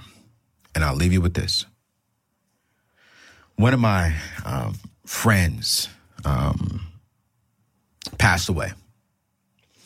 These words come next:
Uh, this is about four or five years ago. Um, and he had a Mercedes S-Class,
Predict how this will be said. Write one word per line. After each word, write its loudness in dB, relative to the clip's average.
Uh, -4
this 2
is 0
about 0
four -2
or 4
five 2
years 2
ago. -6
Um, -2
and 2
he 4
had 4
a -4
Mercedes 0
S-Class, 0